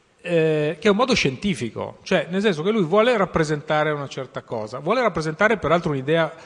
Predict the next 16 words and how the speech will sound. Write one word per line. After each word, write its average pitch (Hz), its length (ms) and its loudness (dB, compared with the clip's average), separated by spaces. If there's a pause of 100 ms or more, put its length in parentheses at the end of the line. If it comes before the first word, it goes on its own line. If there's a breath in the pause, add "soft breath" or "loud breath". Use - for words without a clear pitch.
(200 loud breath)
filosoficissima, 151 1080 -2
quella 160 240 2
immagine 165 440 0
che 135 180 -4
hai 131 80 -2
fatto 143 220 -4
vedere 147 300 -2
all'inizio 143 800 -2
dello 135 220 -8
specchio, 139 500 -6
dello 127 120 -6
specchiarsi 151 500 -2
nell'acqua, 139 640 0
quando 143 260 -2
tu 156 140 -2
dici: 143 420 -4